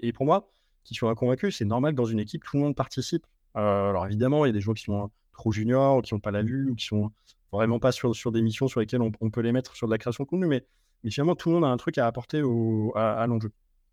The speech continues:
Et puis, le dernier point aussi qui est, qui est super important, et ça, ça se voit dans les, dans les boîtes qui ont bien mis ce truc-là en place, c'est le côté, euh, boucle de feedback,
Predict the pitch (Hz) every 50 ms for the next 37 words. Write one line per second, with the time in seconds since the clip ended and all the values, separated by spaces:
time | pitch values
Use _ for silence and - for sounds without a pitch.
0 | _ - _ - 113 147 151 160 160 170 170 160 - 180 165 160 - - 170 -
1 | 139 123 110 - 120 - - - 147 139 135 139 - 175 160 143 - 151 139 -
2 | 135 120 113 123 135 135 123 113 110 107 104 - - _ _ _ _ - 113 110
3 | 117 120 135 147 - - - - 117 113 113 113 110 113 127 147 156 156 156 151
4 | - - - 120 - 120 117 110 160 175 - - 120 - - - 120 113 113 -
5 | 123 123 139 139 139 135 127 117 117 113 113 113 - _ _ _ _ - 127 143
6 | - - 135 135 131 - - 143 139 151 156 - - -